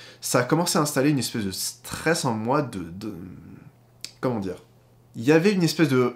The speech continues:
frustration, d'énervement, de lassitude, et... Et je crois que c'est déjà bien. D'un côté, j'essayais de me motiver, je me continue à me motiver pour le projet, mais de l'autre,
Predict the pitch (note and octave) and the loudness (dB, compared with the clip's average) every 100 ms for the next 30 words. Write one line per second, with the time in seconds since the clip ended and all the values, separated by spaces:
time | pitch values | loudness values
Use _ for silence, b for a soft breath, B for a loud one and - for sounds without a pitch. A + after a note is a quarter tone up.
0 | - - - - A3 A3+ - F#3 - - | -6 -14 -10 -2 0 0 0 0 0 0
1 | C#3 B2+ F#3+ - _ _ _ _ _ _ | -2 -2 -6 -14 _ _ _ _ _ _
2 | _ - G2 D#3 G3 F3 C#3+ C#3 B2+ C3 | _ -4 4 6 6 4 4 4 4 2
3 | F3 D3+ A2 A2+ C3 D#3+ - D#3 - C3 | -2 -6 0 4 4 4 2 -2 -4 -2
4 | D#3+ G#2 - b b b _ _ - C#3 | 2 2 -2 b b b _ _ 4 6
5 | C#3+ C#3+ C#3 C3+ C3 B2+ B2 A#2+ A2+ G#2+ | 8 8 6 6 4 4 4 2 0 0
6 | G2+ G#2 - b b b b _ _ - | -2 -6 -12 b b b b _ _ -2
7 | B2+ A#2+ A#2 A2+ - A#2+ A2+ G#2+ G2 F#2 | 2 2 2 -2 -2 -4 -2 -4 -6 -2
8 | A2+ F#3 - - - A2 C#3+ G#3+ G#3 G#3+ | -2 -2 -4 -16 -14 0 4 4 4 2
9 | G#3 G#3 G3+ B2+ A#2 B2 B2 - D#3+ G3+ | 4 4 6 4 0 -2 -2 -2 0 2
10 | E3 D3+ C#3+ C#3+ D3 C#3 B2 A2+ A2+ A2 | 6 6 4 2 2 2 2 0 0 -2
11 | - G3 G3 F#3 D3 C3 C3+ C3+ B2+ G#2+ | -2 -2 2 2 4 2 0 -2 -4 -2
12 | G2+ - A#2 F#3 E3 B2+ B2+ B2+ G#3+ A#3+ | -6 -2 2 4 4 4 4 6 6 4
13 | A2+ G2 | -6 -8